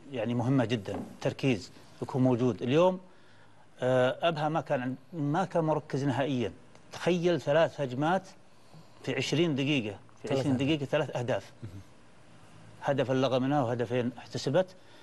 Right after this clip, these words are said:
Speaker 1: كان ممكن تكون أكثر. ما فيه تقارب في الصفوف من-، بالنسبة لل-، لأبها.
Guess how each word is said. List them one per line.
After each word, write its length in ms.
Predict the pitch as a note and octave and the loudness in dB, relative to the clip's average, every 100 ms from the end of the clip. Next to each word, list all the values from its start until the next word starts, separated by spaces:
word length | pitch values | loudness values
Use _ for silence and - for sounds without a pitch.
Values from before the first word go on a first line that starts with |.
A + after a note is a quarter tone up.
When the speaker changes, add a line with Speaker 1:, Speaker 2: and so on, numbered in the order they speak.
| - - - | -20 -20 -4
Speaker 1:
كان 200 | D3+ D3+ | 2 2
ممكن 400 | D#3+ D#3 - A#2 - - | 2 -4 -4 -6 -8 -12
تكون 240 | - C3+ C#3+ | -4 -4 -4
أكثر. 320 | - E3 F3+ - - - - - - - - - - - - - - - - | -2 0 0 -4 -20 -20 -20 -20 -20 -20 -20 -20 -20 -20 -20 -20 -20 -16 -2
ما 140 | C#3+ D3+ | 0 2
فيه 280 | D#3+ B2 - - - | 0 -2 -6 -16 -10
تقارب 320 | - D3+ B2+ | 0 0 0
في 100 | - | -4
الصفوف 460 | - B2+ D3 C3+ | -10 -4 -2 -2
من-، 160 | C3 B2 | -2 -4
بالنسبة 380 | B2 C3 B2+ C#3 | -2 -2 0 0
لل-، 320 | B2 A#2+ B2+ | 0 0 0
لأبها. 340 | C3 B2+ D3 | 0 2 0